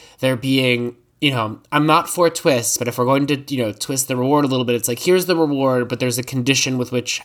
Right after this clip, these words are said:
and how you will enjoy the food. Also, sorry, just 'cause this popped into my head, do you know what challenge I fucking miss? When they all had to rip the meat off of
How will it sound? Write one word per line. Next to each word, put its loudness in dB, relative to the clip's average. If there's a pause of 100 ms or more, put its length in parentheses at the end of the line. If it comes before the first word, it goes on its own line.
and 0
how 2
you 0
will -2
enjoy -4
the -6
food. -8 (280)
Also, 2
sorry, 0
just -4
'cause -8
this -6
popped -2
into -2
my -2
head, -2 (760)
do -4
you 2
know 4
what 2
challenge 0
I 0 (280)
fucking -2
miss? -8 (440)
When 2
they 2
all 4
had -2
to 2
rip -2
the 0
meat 0 (440)
off 0
of -4